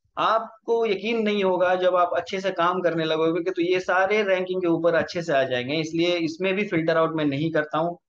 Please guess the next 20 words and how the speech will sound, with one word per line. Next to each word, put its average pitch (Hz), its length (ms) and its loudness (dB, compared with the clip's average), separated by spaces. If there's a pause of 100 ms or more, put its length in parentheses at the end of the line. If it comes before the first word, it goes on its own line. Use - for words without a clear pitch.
(140)
simply 202 360 -2
मैं 202 120 0
नि-, 175 360 -4
अ, 160 320 -2 (220)
ये 254 220 -2
कोशिश 202 320 -4
करता 175 260 -4
हूँ 160 140 -2
देखने 143 340 -6
का 147 360 -6 (200)
कि 196 100 -8
कौन 214 360 0
से 233 100 0
ऐसे 208 220 -2
keywords 151 480 0
हैं 165 80 -2
जो 165 100 0
हाई 156 180 0
potential 151 460 -4
keywords, 143 480 -6